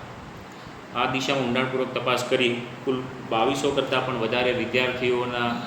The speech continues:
જે શિષ્યવૃત્તિના ફોર્મ છે એને લગતા તમામ પુરાવાઓ એકત્રિત કરવામાં આવેલા અને ઊંડાણપૂર્વક તપાસ કરવામાં આવેલી.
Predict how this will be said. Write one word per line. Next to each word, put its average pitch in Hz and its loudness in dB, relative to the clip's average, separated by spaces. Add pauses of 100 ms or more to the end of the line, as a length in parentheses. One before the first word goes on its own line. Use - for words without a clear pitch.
(120)
જે 117 2 (260)
શિષ્યવૃત્તિના 131 2
ફોર્મ 127 -2
છે 131 -2 (640)
એને 123 2
લગતા 120 0
તમામ 120 0 (380)
પુરાવાઓ 120 0
એકત્રિત 120 -2
કરવામાં 120 0
આવેલા 123 2
અને 113 -4
ઊંડાણપૂર્વક 120 -2
તપાસ 120 -2
કરવામાં 117 0
આવેલી. 117 2